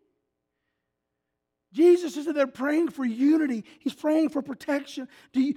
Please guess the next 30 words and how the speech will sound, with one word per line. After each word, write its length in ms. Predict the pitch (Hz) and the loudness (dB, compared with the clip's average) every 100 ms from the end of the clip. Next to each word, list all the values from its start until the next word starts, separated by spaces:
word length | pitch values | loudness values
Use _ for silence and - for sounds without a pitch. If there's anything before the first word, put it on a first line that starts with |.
| - | -6
do 80 | 262 | -2
you 140 | 269 | 2
know 300 | 277 277 339 | 2 2 -2
people 440 | 339 320 330 359 349 | -2 0 0 -2 -10
like 240 | 311 330 330 | -12 -14 -14
that? 240 | 339 339 _ _ _ _ _ _ _ _ _ - | -16 -16 _ _ _ _ _ _ _ _ _ -10
That 160 | 247 | -10
pray 320 | - 277 302 302 | -4 0 2 2
for, 220 | 311 - _ | -2 -12 _
for 160 | - 247 | -14 -12
so 200 | - 302 | -8 -4
many 240 | 302 285 | -2 -2
other 200 | 269 277 | -4 -6
folks. 320 | 269 269 254 _ _ _ _ _ _ _ _ _ _ _ _ _ _ _ _ _ _ _ _ _ _ _ _ _ _ _ _ _ | -12 -14 -16 _ _ _ _ _ _ _ _ _ _ _ _ _ _ _ _ _ _ _ _ _ _ _ _ _ _ _ _ _
See, 80 | 185 | -8
I 100 | 190 | -6
believe 380 | 196 190 190 170 | -4 -4 -4 -6
that 100 | 165 | -12
if 120 | 147 | -12
Jesus 440 | 143 190 190 180 170 | -14 -14 -14 -16 -20
was 100 | - | -14
praying 360 | 190 180 175 | -10 -10 -10
for 300 | - 170 151 | -12 -12 -10
us, 280 | 180 196 196 | -8 -10 -12
then 160 | 156 151 | -16 -12
we 140 | 160 | -12
should 220 | - 147 | -14 -16
be 100 | 147 | -18
praying 340 | - 147 127 | -18 -20 -20
for 120 | 127 | -20